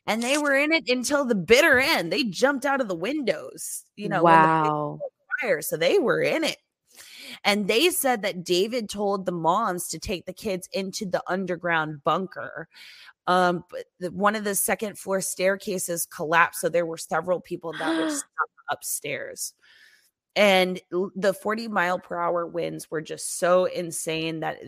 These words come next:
Speaker 1: the building, it took seconds for it to just
Speaker 2: That
Speaker 1: be
Speaker 2: is
Speaker 1: swallowed.
Speaker 2: crazy. This is like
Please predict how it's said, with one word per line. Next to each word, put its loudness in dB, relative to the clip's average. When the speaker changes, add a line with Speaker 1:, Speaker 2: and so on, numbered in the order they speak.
Speaker 1:
the 2
building, 0
it -2
took -12
seconds -12
for -6
it -10
to -10
just -10
Speaker 2:
That 4
Speaker 1:
be 2
Speaker 2:
is -2
Speaker 1:
swallowed. -2
Speaker 2:
crazy. -8
This -6
is 2
like 4